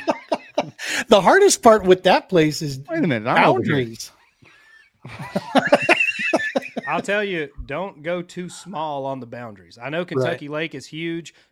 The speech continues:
Speaker 3: but fish are scarce. So give people enough room to run all over
Speaker 1: <laughs>
Speaker 3: hell trying to find ten of 'em in two days.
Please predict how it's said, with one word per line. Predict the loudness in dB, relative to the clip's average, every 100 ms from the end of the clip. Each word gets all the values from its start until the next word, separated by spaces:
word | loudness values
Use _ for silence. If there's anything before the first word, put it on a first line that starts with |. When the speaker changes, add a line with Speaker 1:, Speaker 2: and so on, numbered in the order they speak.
| _
Speaker 3:
but | -14 -14
fish | _ -10 -10 -10
are | -16
scarce. | -16 -16 -14 -14 -16 -20
So | -20
give | -14 -12 -10
people | -8 -8 -8 -10
enough | -6 -8 -8
room | -8 -8 -8 -12
to | -14 -14 -14 -20 _ _ -12
run | -4 -2
all | 0 -2
over | -4 -6
Speaker 1:
<laughs> |
Speaker 3:
hell | -6 -4 -2 -4
trying | -6 -10 -8 -8
to | -10
find | -10 -10 -10 -12 -14
ten | -12 -10
of | -12
'em | -16 -20 _
in | -20 -20
two | -20 -18
days. | -16 -18